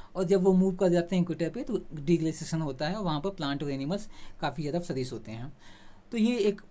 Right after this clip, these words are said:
ठीक ठाक थ्योरी है। फिर एक कार्ब-, सीओ टू हाइपोथेसिस या इसे अपलिफ्टमेंट एंड विदरिंग हाइपोथेसिस बोलते हैं, अपलिफ्ट विदरिंग हाइपोथेसिस।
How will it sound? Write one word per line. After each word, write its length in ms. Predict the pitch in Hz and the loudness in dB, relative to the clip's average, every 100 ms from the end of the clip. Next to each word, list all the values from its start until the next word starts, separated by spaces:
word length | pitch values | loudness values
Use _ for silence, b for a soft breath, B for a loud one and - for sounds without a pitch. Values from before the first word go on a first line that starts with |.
| 165 - | -6 -2
ठीक 160 | 180 | 0
ठाक 180 | 160 139 | -2 -6
थ्योरी 220 | 139 127 | -4 -4
है। 260 | 123 127 165 - | -4 -6 -10 -8
फिर 160 | 247 262 | -4 -4
एक 160 | 254 | -2
कार्ब-, 720 | 208 175 196 180 - - - | 4 6 6 4 -2 -10 -14
सीओ 340 | - - 190 196 | -10 -2 6 6
टू 160 | 247 | 6
हाइपोथेसिस 600 | 185 165 196 220 214 269 - B B B 208 | 4 4 2 0 0 -2 -4 B B B 2
या 60 | |
इसे 240 | 214 214 240 | 2 2 0
अपलिफ्टमेंट 600 | - 175 196 185 240 233 | -2 -2 -2 -2 -2 0
एंड 100 | 214 | 2
विदरिंग 360 | 175 170 185 | 4 4 4
हाइपोथेसिस 480 | 147 135 143 120 135 | 4 -2 -6 -8 -6
बोलते 300 | 123 123 117 | -6 -6 -6
हैं, 220 | 123 131 - B B B B - - | -8 -10 -12 B B B B -18 -2
अपलिफ्ट 380 | 175 233 277 - | -2 2 0 2
विदरिंग 320 | 190 170 190 | 2 4 4
हाइपोथेसिस। 540 | 143 127 127 127 143 | 4 0 -6 -8 -10